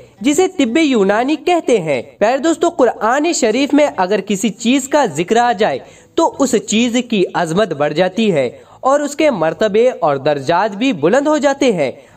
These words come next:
मगर कुरान शरीफ में अल्लाह ताला ने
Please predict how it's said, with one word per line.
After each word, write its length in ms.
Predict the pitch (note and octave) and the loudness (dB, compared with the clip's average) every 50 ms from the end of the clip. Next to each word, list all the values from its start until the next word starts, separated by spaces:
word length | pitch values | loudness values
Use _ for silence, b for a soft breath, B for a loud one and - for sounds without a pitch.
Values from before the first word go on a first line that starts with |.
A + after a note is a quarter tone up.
| B - | B -6
मगर 220 | D#3+ E3 F3 G3+ G3 | -4 -2 0 -2 -2
कुरान 640 | - - F#3+ F3+ - - F#3 G3 A#3+ C#4 D4+ E4 C4+ | 0 0 0 0 0 0 -2 -2 0 0 -2 -2 -2
शरीफ 400 | - G#3+ F3+ E3 F#3+ A3+ A3+ A#3+ | 0 -2 0 0 0 -2 0 2
में 300 | A#3 B3+ C4 B3+ B3+ - | 2 2 2 2 -2 -2
अल्लाह 340 | - G#3+ B3+ C#4+ D4+ D4 D4+ | -4 -2 0 0 0 -2 0
ताला 340 | D4 B3 A3 G3+ F3 E3 D3 | 0 0 0 2 0 0 -2
ने 220 | C3+ C3+ C3+ D#3 | 0 0 0 -2